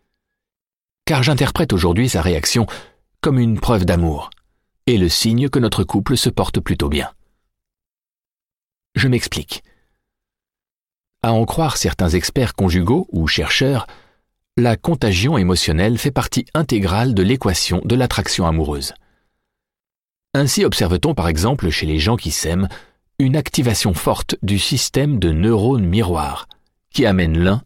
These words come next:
à imiter l'autre et vice-versa. Quelques explications sur cette classe de neurones si particulière. Selon Elaine Hadfield et ses confrères,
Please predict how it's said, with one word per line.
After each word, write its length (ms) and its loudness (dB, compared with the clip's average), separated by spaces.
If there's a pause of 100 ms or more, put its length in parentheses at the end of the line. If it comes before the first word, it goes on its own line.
à 120 2
imiter 400 0
l'autre 380 -6 (120)
et 120 4
vice-versa. 640 -2 (1700)
Quelques 400 0
explications 600 0
sur 200 -2
cette 220 -6
classe 320 0
de 80 2
neurones 400 2
si 180 -2
particulière. 760 -4 (1120)
Selon 360 2
Elaine 280 2
Hadfield 380 0
et 80 0
ses 120 -2
confrères, 520 -4